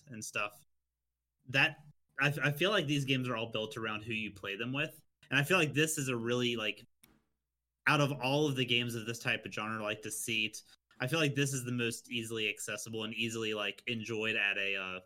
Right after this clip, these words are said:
at a chill scale, I guess. It's, it, it's, it's a casual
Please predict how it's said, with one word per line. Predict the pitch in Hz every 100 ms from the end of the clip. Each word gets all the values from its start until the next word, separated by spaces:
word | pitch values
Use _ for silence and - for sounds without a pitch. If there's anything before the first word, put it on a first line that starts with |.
| _ _ _ _ _ _ _ _ _ -
at | 113
a |
chill | 107 - - 117 113
scale, | - - 104 104
I | 104
guess. | 107 107 - - - _ _ -
It's, | 117
it, | - 120
it's, | 120 127 127
it's | 151
a | 160
casual | 160 147 135 127 120 110 104